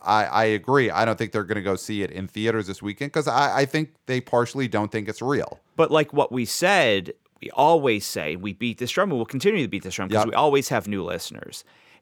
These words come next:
Speaker 2: is that it's better that this movie is going to theatrical because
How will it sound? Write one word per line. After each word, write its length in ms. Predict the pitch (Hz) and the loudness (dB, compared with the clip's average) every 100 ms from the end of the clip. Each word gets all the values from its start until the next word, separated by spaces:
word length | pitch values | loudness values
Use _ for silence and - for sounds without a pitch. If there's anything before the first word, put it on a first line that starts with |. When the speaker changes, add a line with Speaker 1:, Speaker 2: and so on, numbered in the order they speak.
| - | 0
Speaker 2:
is 280 | 139 123 - | 2 2 2
that 500 | 120 107 98 - - _ _ - | 2 2 0 -4 -18 _ _ -6
it's 180 | 113 - | -6 -6
better 420 | 87 120 147 156 | -2 0 2 2
that 200 | 147 143 | 2 0
this 200 | 135 - | -4 -2
movie 320 | 113 113 117 | -2 0 0
is 120 | 107 | -2
going 200 | - 107 | -2 -2
to 60 | 104 | -2
theatrical 760 | - 101 87 82 - - 92 90 | -6 -4 -4 -4 -8 -8 -8 -8
because 500 | 87 - 107 90 | -8 -2 0 0